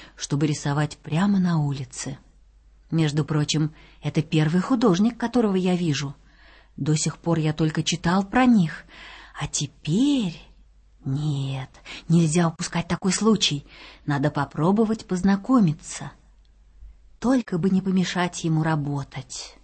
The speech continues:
Червячок Игнатий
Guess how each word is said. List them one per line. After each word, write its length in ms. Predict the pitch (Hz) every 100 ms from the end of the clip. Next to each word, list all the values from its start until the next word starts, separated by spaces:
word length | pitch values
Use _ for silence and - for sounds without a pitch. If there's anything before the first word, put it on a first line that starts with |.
| _ _ _ _ _ _ _ _ _
Червячок 680 | - 165 165 175 - 233 220
Игнатий 680 | 165 165 208 233 190 147